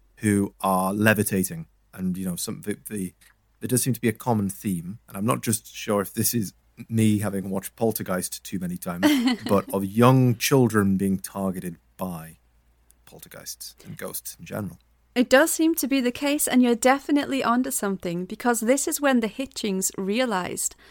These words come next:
Speaker 2: that the poltergeist activity seemed to be focused on Shirley. She seemed to be the entity's main interest, and it was even said to follow her from the home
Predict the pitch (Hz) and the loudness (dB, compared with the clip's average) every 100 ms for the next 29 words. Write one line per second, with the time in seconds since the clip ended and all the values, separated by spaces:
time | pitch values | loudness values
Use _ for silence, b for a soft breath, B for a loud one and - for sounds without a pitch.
0 | b - 220 220 - 247 254 233 220 - | b 0 0 0 0 0 2 0 0 -2
1 | 196 - 254 269 214 170 180 b - - | -6 -4 -4 -2 -2 -4 -6 b -4 2
2 | 320 - 254 254 - 247 247 233 214 - | 2 2 2 2 4 4 4 0 -2 -2
3 | - 214 233 220 190 175 175 180 185 _ | 0 4 4 4 0 -2 -2 -6 -6 _
4 | b - - 294 339 - 285 247 - - | b -4 2 4 4 4 6 6 2 -2
5 | 220 214 208 - 190 196 190 202 196 196 | -2 0 0 0 0 0 -2 -4 -2 0
6 | 190 202 226 196 190 - 185 180 - - | 2 2 0 0 -2 -2 -4 -4 -4 -6
7 | - _ _ 247 269 254 285 - 285 330 | -16 _ _ 4 4 4 0 2 4 4
8 | 359 359 - 302 - 254 - 226 277 262 | 4 0 2 0 0 0 4 4 4 2
9 | 214 196 - - 208 247 254 - 196 226 | 0 0 -2 0 4 4 2 0 0 0